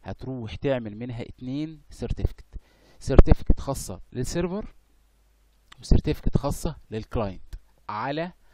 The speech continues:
احنا بنكريت السيرتيفيكت على السيرفر سايت، بنكريت الاتنين سيرتيفيكت، للسيرفر سيرتيفيكت واليوزر سيرتيفيكت على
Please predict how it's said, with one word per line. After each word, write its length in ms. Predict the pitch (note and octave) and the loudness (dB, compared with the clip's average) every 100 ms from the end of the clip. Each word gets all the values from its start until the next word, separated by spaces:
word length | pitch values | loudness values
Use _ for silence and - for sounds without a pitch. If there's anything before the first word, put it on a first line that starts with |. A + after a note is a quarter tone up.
| _ _ _ - | _ _ _ -16
احنا 140 | - | -12
بنكريت 420 | G2 - C#3+ C3+ - | -12 -4 -2 0 -4
السيرتيفيكت 840 | - A#2+ G2 - F3 - - - | -6 -4 -4 -4 -8 -12 -14 -14
على 460 | G#2 A#2+ D3+ F3 F#3+ - _ _ _ - | -8 -6 -6 -8 -10 -18 _ _ _ -6
السيرفر 480 | - - D3+ B2+ A#2+ | -4 0 -2 6 6
سايت، 460 | - B2 F#2+ - - - - - - - | 8 2 -6 -12 -16 -16 -18 -20 -20 -18
بنكريت 500 | G#2 C#3 C3+ G#2 G2+ | -8 -4 -2 -4 -8
الاتنين 440 | G2+ - C3+ C3+ | -12 -8 -8 -6
سيرتيفيكت، 540 | - - - - - F#2 | -6 -6 -6 -8 -10 -14
للسيرفر 480 | F#2+ - B2 A#2 | -8 -6 -4 -6
سيرتيفيكت 520 | - - C#3+ - - - - _ _ _ | 4 4 4 -8 -12 -20 -20 _ _ _
واليوزر 680 | G2+ G2+ G2+ G2+ C3+ D3+ A2+ | -14 -12 -10 -8 -8 -4 -4
سيرتيفيكت 580 | A2 - - - - - | 2 0 0 -6 -8 -10
على 380 | G2+ B2 D#3 | -6 -6 -6